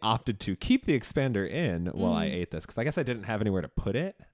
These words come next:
Speaker 1: Even
Speaker 2: Mm,
Speaker 1: though,
Speaker 2: and it would
Speaker 1: again,
Speaker 2: be gross.
Speaker 1: ask for a napkin, like, anything.
Speaker 2: Gross.
Speaker 1: Uh, it was grosser having
Speaker 2: Oh,
Speaker 1: melted
Speaker 2: no,
Speaker 1: cheese
Speaker 2: super
Speaker 1: all
Speaker 2: gross.
Speaker 1: over it. It was quite disgusting. So would not recommend. If you have an expander at home, please,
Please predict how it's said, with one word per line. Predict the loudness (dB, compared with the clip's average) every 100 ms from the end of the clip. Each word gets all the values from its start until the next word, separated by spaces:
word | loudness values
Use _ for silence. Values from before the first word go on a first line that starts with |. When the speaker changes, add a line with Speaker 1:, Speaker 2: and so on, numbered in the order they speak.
| _ -12
Speaker 1:
Even | -6 -4
Speaker 2:
Mm, |
Speaker 1:
though, | -4 -6 -4
Speaker 2:
and | -4
it |
would | -2
Speaker 1:
again, | 0
Speaker 2:
be | 0
gross. | 0 0 2
Speaker 1:
ask | 0 -2 -4
for | -4 -2 0
a | -2
napkin, | -6 -6 -6 -6 -8 -8
like, | -10 -12
anything. | -10 -8 -10 -14 _
Speaker 2:
Gross. | -10 -10 -10 2
Speaker 1:
Uh, | 4 6
it | 4
was | 2
grosser | 4 6 6 4 0
having | 2 0 0 -2 -4 2
Speaker 2:
Oh, |
Speaker 1:
melted | 4 4
Speaker 2:
no, | 2
Speaker 1:
cheese | 2 4 4 4
Speaker 2:
super | 0
Speaker 1:
all |
Speaker 2:
gross. | 0 -2 -4
Speaker 1:
over | -6
it. | -8 -12 _ -14
It | -14
was | -14 -10
quite | 2 2 2
disgusting. | -6 -10 -10 -10 -12 -14 -10
So | -4 2
would | 2
not | 4 0
recommend. | 0 -2 -4 -8
If | -6
you | -4
have | -2 -2 -2 -6 -16 _ _
an | -6
expander | -2 0 0 0
at | 0
home, | -4 -6 -14 _ -10
please, | 0 0 0 -12